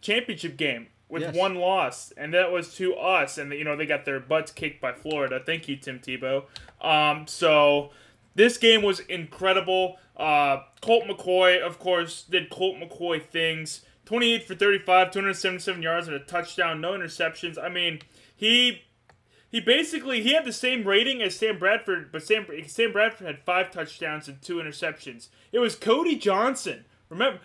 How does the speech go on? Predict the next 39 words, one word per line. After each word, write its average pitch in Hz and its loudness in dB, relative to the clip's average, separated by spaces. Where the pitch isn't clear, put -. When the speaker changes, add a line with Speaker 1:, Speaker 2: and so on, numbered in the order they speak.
Speaker 1:
remember 262 4
Speaker 2:
Oh. 254 0
Speaker 1:
that 294 4
name. 165 2
Speaker 2:
Oh 139 -8
my 226 4
Speaker 1:
Cody 370 4
Speaker 2:
gosh. 381 0
Speaker 1:
Johnson. 220 -2
Speaker 2:
You 220 -8
knew, 240 -6
you 233 -10
knew 254 -8
when 214 -6
Cody 220 -4
Johnson 185 -10
was 156 -10
at 180 -12
the 170 -8
goal 185 -4
line 143 -6
that 143 -12
there 180 -8
was 151 -8
no 190 -6
way 185 -10
you 175 -8
weren't 185 -8
gonna 170 -10
get 175 -12
the 160 -6
touchdown 135 -8
there. 123 -8
You 131 -8
were 151 -6
always 175 -8
gonna 180 -12
get 175 -12
six 160 -10